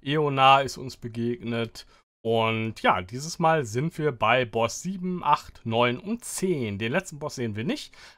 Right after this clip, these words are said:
aber die anderen vier sehen wir. Und da sind auch einige interessante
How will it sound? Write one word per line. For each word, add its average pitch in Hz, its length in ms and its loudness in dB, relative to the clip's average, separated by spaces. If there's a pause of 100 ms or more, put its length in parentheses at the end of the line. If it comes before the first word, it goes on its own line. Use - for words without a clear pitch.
aber 143 360 8 (160)
die 117 340 -10
anderen 127 360 -4
vier 101 360 -10
sehen 104 380 -8
wir. 156 240 -2 (520)
Und 131 120 -6
da 151 120 2
sind 220 200 -6
auch 196 240 0
einige 160 380 -4
interessante 127 760 -4